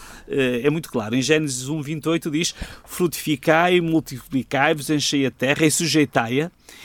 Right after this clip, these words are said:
e dominai sobre os peixes do mar e sobre as aves dos céus e sobre todo o animal que se move sobre a terra." Eu encontrei um comentário muito interessante sobre, sobre, eh, um comentário de antropologia que nos diz o seguinte: Segundo esta perspectiva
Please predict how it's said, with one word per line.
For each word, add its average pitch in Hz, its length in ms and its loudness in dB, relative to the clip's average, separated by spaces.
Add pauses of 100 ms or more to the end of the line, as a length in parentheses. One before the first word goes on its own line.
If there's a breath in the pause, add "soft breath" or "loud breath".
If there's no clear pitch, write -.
(260 loud breath)
e 160 100 4
dominai 196 440 4
sobre 170 280 0
os - 80 -4
peixes 151 380 0
do 143 100 -2
mar 143 360 0
e 165 60 -4
sobre 156 300 0
as 143 100 -2
aves 135 280 0
dos 127 200 -4
céus 139 500 -2
e 165 60 -2
sobre 233 400 0
todo 202 220 2
o 196 40 0
animal 165 300 2
que - 80 -8
se - 80 -6
move 151 260 0
sobre 127 200 -4
a 113 40 -2
terra." - 320 -12 (640 loud breath)
Eu 156 200 4
encontrei 214 380 0
um 170 60 -2
comentário 165 400 0
muito 208 260 0
interessante 131 640 -2
sobre, 139 440 -2 (140)
sobre, 120 380 -4
eh, 98 420 -4
um 135 180 0
comentário 139 340 0
de 151 80 0
antropologia 143 640 -2
que 151 100 -12
nos 151 120 -6
diz 151 160 -8
o - 20 -10
seguinte: 110 460 -10 (640 loud breath)
Segundo 208 560 0
esta 170 240 2
perspectiva 123 680 -6